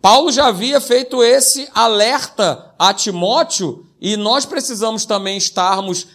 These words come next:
alertas que a gente está inserido dentro desse bom combate da fé.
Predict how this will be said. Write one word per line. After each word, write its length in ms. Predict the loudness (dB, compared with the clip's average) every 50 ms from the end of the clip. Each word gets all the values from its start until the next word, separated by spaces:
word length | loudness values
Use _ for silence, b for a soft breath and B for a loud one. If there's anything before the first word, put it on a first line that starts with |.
| b b
alertas 840 | 2 4 4 4 4 2 2 2 0 -2 -4 -4 -4 -4 -4 -4 b b b b b
que 320 | -10 -6 -6 -6 -4 -2 0
a 100 | 0 0
gente 640 | 0 -2 -4 -4 -4 -4 -4 -4 -6 -8 -10 -14 _ -10
está 580 | -4 -2 -2 -2 0 0 0 2 2 0 -2
inserido 760 | -4 -4 -2 -2 -2 -2 0 -2 0 0 -2 -6 -6 -8 -12
dentro 480 | -8 -4 -4 -4 -4 -4 -8 -10 -12 -10
desse 480 | -8 -6 -4 -4 -4 -4 -6 -6 -8 -10
bom 440 | -12 -6 -4 -4 -4 -4 -8 -10 -10
combate 600 | -8 -8 -8 -6 -6 -6 -6 -6 -8 -10 -14 -10
da 140 | -10 -10 -10
fé. 360 | -10 -12 -10 -10 -10 -12